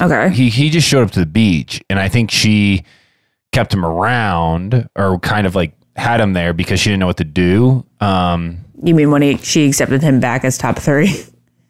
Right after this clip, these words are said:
Speaker 2: Yeah. I mean, I
Speaker 1: Yeah.
Speaker 2: don't even, you know, I think that was, I think it was prob-, like, she knew what she was gonna do the whole
Speaker 1: Yeah.
Speaker 2: time.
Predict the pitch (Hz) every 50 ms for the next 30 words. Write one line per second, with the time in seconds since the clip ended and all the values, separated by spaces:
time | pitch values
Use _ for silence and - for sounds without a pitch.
0 | _ _ _ _ - - 98 95 87 76 67 - - - - 98 101 98 95 95
1 | - 95 - - 87 82 85 82 - _ _ - 117 107 92 80 80 85 90 -
2 | 107 98 95 87 80 82 - - - _ _ _ _ _ _ _ _ _ _ _
3 | _ _ - 123 147 147 135 120 107 - 135 117 117 98 - 107 113 104 - -
4 | 143 139 120 107 107 113 110 107 101 95 95 92 87 - - 95 87 82 90 87
5 | 82 78 76 87 82 76 - - 190 156 76 60 65 110 185 185 - - -